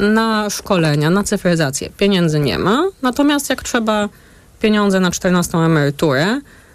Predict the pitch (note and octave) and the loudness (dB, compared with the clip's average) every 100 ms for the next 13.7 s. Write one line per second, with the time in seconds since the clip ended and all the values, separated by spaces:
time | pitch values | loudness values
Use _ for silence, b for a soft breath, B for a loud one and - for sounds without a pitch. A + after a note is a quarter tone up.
0 | - F#3+ F#3+ F#3 F#3 E3+ - F#3 F#3 F3+ | -2 0 2 0 -2 -4 -4 0 2 2
1 | F3+ E3+ D#3+ - A#3+ - - F3+ F3+ - | 2 0 -2 -10 -16 -12 -4 0 0 0
2 | E3+ D#3+ - D#3+ D#3+ D3+ D3 C#3+ E3 F#3+ | 0 0 0 0 0 0 0 2 2 0
3 | G3+ G#3+ A#3 G3 - F#3 F3+ - E3+ E3+ | 0 0 0 -2 -2 -2 -2 -2 -2 -2
4 | E3+ E3 E3 E3+ D#3 D3+ D3+ D#3+ D3+ B3 | 0 0 0 0 0 0 0 0 0 0
5 | C4 B B B - - - A3+ A#3 - | -2 B B B -10 -4 0 2 2 0
6 | G3 C#3 - - - - - - - F#3+ | 0 -2 -4 -16 -20 -20 -20 -20 -6 0
7 | F#3+ G3 - G3 G3 G3 - A3 - D4 | 0 0 0 0 0 -2 -4 -2 0 0
8 | C4+ C4+ A#3 A3+ G#3 - G#3 F#3+ - F#3 | 0 0 -2 -2 -6 0 0 2 0 0
9 | F#3 B B - - - - - - A3 | 0 B B -20 -20 -20 -20 -20 -2 2
10 | A3 A3 G#3+ G#3 - - - A3 - F#3+ | 2 2 0 -2 -6 -6 -2 -2 2 2
11 | F3+ - G3+ F#3+ G#3+ G3 E3+ G3+ F#3+ G3 | 0 0 -2 0 0 0 0 0 0 0
12 | G3+ F#3+ F#3 - E3+ D#3 D3 - F#3 F#3+ | 0 0 -2 -2 0 0 -2 0 0 2
13 | F#3+ E3+ E3 F#3+ F3+ F3 E3+ | 0 0 -2 0 0 2 0